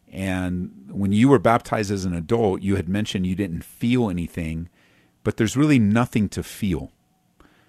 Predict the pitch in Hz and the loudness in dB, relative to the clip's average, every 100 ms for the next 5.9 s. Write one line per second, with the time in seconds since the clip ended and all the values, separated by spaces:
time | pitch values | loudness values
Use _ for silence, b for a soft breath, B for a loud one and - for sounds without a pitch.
0 | b b - - 92 - 104 95 - - | b b -8 -2 0 0 -2 -2 -4 -20
1 | - 98 87 120 123 110 85 107 - 143 | -8 -6 0 2 4 2 2 -4 -4 -4
2 | 139 131 131 131 110 95 95 92 95 92 | 0 2 4 4 4 2 2 0 0 2
3 | 90 - b b b - 85 101 92 90 | -2 -6 b b b -4 -2 0 0 2
4 | 117 123 120 - 135 127 - 107 110 113 | 4 4 2 0 0 0 -2 0 2 2
5 | 113 113 107 98 92 101 113 107 95 | 2 0 0 0 2 4 4 4 0